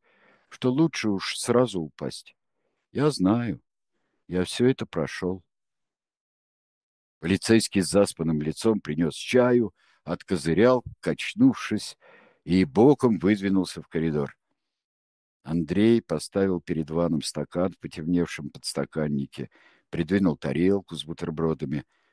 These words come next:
Ван поблагодарил, отхлебнул из стакана и взял самый маленький бутерброд. «Ты просто боишься ответственности», — сказал Андрей расстроенно.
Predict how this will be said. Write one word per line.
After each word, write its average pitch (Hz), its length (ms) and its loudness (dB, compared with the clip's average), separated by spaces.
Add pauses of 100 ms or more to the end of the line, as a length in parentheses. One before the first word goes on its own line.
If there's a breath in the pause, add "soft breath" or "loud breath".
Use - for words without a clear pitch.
(100)
Ван 98 300 0
поблагодарил, 78 920 -6 (480)
отхлебнул 90 680 -2
из 78 120 -4
стакана 110 640 -4 (280)
и 78 80 -8
взял 92 340 0 (340)
самый 147 600 4
маленький 104 680 -2
бутерброд. 73 760 -14 (1160)
«Ты 92 120 -2
просто 113 560 2
боишься 110 640 2
ответственности», — 87 1120 -4
сказал 80 440 -4
Андрей 80 340 -2
расстроенно. 73 720 -6